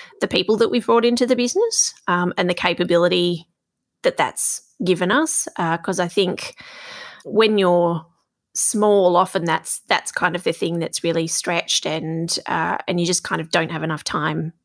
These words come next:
to do everything. You have plenty of opportunities, but not enough time or not the right talent. And so,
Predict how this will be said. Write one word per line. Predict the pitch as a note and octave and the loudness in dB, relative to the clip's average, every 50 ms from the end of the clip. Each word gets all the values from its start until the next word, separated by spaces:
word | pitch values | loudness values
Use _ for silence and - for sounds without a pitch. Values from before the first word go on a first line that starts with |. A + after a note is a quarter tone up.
| _ | _
to | - - | -2 0
do | F#3 E3 E3+ F3 | 2 2 4 4
everything. | F3 F#3 G3 G#3+ G#3+ G3+ C4 C#4+ D4+ D#4+ | 4 4 2 2 2 2 2 4 4 4
You | C#4 F#3+ | 2 2
have | G#3 F3+ - | 0 -2 -2
plenty | - A3+ G#3 G3+ | 0 2 2 4
of | G3 | 4
opportunities, | - E3 - - F3+ - - F#3 F3+ F3+ E3 F3 F3 F3+ D3+ - | 2 0 0 0 -2 0 0 0 2 0 0 0 -2 -2 -4 -4
but | E3+ E3 | -4 -2
not | E3 D#3+ | -2 -2
enough | D#3 D#3 D3 - - - - _ _ _ _ - | -2 -4 -6 -8 -12 -14 -16 _ _ _ _ -6
time | - - E3 D#3 C#3 D#3 F3 G#3+ B3 C4 C4 B3+ - | -2 0 2 2 4 2 2 2 2 2 2 2 2
or | - - F3+ D#3+ D#3+ E3 E3+ - | 2 4 4 4 4 2 2 2
not | F#3 F#3 E3+ E3 D#3+ - _ _ _ _ - | 2 2 2 2 0 -2 _ _ _ _ -2
the | - D#3+ | 0 2
right | D#3+ E3 D#3+ - - | 4 4 2 2 0
talent. | - - D#3+ D3+ C#3+ F3+ G#3+ B3+ D4 C#4+ - - - - - - - - - - - - - - | -2 -2 0 2 2 2 4 4 2 2 0 -4 -8 -12 -14 -14 -12 -12 -12 -14 -14 -10 -6 -4
And | F3 E3 E3 F3 - | -2 -2 0 0 0
so, | - G3 F3+ F3 E3 E3+ E3+ F3 E3+ E3+ F#3 | 2 2 4 4 4 2 2 2 2 0 0